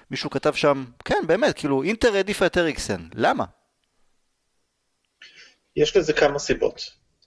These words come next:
Speaker 2: אחת, זה עניין של המוכח, כלומר, אינטר ראתה אותו משחק מול הפנים שלה, באודינזה ובסמפדוריה, היא ידעה מי הוא היה כשהוא שיחק אז.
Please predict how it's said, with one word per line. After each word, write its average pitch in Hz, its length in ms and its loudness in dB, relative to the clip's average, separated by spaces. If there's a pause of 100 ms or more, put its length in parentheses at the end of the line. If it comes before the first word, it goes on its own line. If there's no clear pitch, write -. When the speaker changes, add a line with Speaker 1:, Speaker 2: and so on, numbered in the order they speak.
(280)
Speaker 2:
אחת, 185 460 2 (100)
זה 120 180 -4
עניין 120 360 2
של 117 380 2
המוכח, 117 1700 2
כלומר, 120 340 4 (320)
אינטר 185 340 4
ראתה 147 380 6
אותו 185 440 4 (280)
משחק 156 440 0 (100)
מול 147 160 6
הפנים 131 400 2
שלה, 110 260 2 (800)
באודינזה 120 1200 6
ובסמפדוריה, 110 720 4
היא 113 180 4
ידעה 156 680 6
מי 127 220 2
הוא 135 200 6
היה 120 200 6
כשהוא - 220 -8
שיחק - 380 -8
אז. 110 380 0